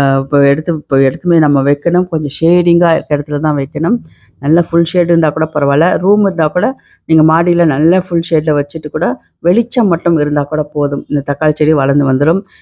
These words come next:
இந்த சீசன்ல தக்காளி போடலாம், கத்திரிக்காய் போடலாம், அப்புறம் வந்து பச்சை மிளகாய் போடலாம். இதெல்லாம் நல்லாவே வரும்.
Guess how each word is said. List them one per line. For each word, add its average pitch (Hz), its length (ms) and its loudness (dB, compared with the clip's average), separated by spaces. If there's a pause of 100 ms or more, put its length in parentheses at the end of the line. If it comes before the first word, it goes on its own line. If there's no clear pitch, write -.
(140)
இந்த 226 200 2
சீசன்ல 196 440 -2
தக்காளி 160 380 -2
போடலாம், 160 480 -2
கத்திரிக்காய் 160 560 -6
போடலாம், 165 400 0 (340)
அப்புறம் 165 300 0
வந்து 170 220 2 (340)
பச்சை 156 300 -8
மிளகாய் 160 360 -2
போடலாம். 156 440 0
இதெல்லாம் 160 400 2
நல்லாவே 151 360 2
வரும். 156 320 0